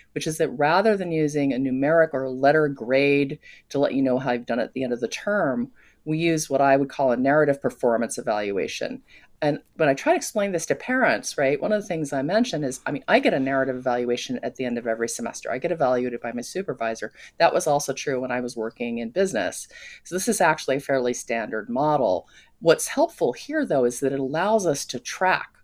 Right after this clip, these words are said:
what people are doing well and where there's room for improvement, where they could go further. So that instead of saying, "You're an A student, you're done, you don't have to do more," or, you know, "You're just pulling C's, you really need to up your game," we can kind of meet the student where they are and say, "Okay,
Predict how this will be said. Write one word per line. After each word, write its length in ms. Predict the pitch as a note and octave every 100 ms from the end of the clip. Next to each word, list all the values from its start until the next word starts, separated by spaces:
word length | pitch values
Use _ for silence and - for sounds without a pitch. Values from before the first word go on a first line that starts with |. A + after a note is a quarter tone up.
| _ - _ -
what 240 | D3 E3+
people 280 | - G#3+ F#3+
are 60 | D#3+
doing 380 | C#3+ B2+ A#2+ A#2
well 400 | D3+ F#3 F#3 -
and 160 | C#3 C3+
where 220 | D3 E3
there's 220 | D#3 C#3+
room 180 | C3 B2+
for 160 | -
improvement, 760 | A#2 A2 - G3+ G3+ G3 F3+ -
where 220 | C#3+ C#3
they 160 | C#3 A#2+
could 200 | C3 -
go 180 | A2
further. 560 | A2+ - F#3 F#3 F3 E3+ - - -
So 140 | -
that 100 | F3
instead 280 | E3+ - B3+
of 100 | B3+
saying, 360 | - D#3+ D3 D#3+
"You're 120 | G#3+
an 100 | F#3
A 120 | D#3+
student, 380 | E3 - D3+ C3
you're 100 | D#3
done, 400 | D3 C#3+ C3+ C3+
you 80 | C3
don't 80 | B2+
have 120 | B2
to 100 | -
do 180 | G3 G#3+
more," 340 | E3 C3+ C3+ - - _ -
or, 80 |
you 180 | C3+ A#2+ - -
know, 140 | D3+ C#3+
"You're 180 | D3+ G3+
just 220 | D#3+ -
pulling 260 | - C3+
C's, 440 | A#3+ - C#4 A#3 E3
you 60 |
really 220 | D3 D#3 D3
need 240 | C3+ B2+
to 120 | -
up 160 | B2+ -
your 120 | B2+
game," 500 | F#3 G3 F#3 C#3 C#3+ _ - _
we 80 | A#3
can 140 | B3+
kind 200 | B3+ A#3
of 60 | G3+
meet 180 | F#3 -
the 60 |
student 380 | D#3 - E3 D3+
where 180 | C#3 C#3+
they 160 | C#3+ F3
are 200 | F#3+ E3
and 140 | C#3+
say, 180 | - C3+
"Okay, 540 | C#3+ D3 C#3+ B2+ B2